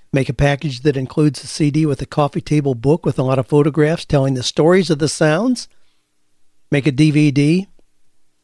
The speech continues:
that has short videos that tell the story of the sounds. Also sell it digitally.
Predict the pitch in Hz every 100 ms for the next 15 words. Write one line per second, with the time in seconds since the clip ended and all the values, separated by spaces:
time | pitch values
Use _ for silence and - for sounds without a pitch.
0 | - 135 139 127 - 156 123 147 165 170
1 | 165 143 151 139 139 - 139 139 123 -
2 | 135 135 131 - _ _ _ 135 139 160
3 | - 135 120 107 147 156 151 160 175